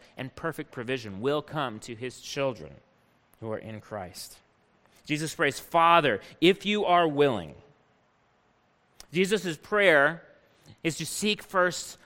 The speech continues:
the Father's will. There's never any question about his ability.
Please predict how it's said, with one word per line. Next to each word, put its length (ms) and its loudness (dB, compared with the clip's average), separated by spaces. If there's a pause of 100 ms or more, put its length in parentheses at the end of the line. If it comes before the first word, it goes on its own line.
the 80 -8
Father's 680 -2 (180)
will. 380 -4 (220)
There's 160 -2
never 200 4
any 200 -2
question 600 0
about 280 4
his 180 -4
ability. 540 -2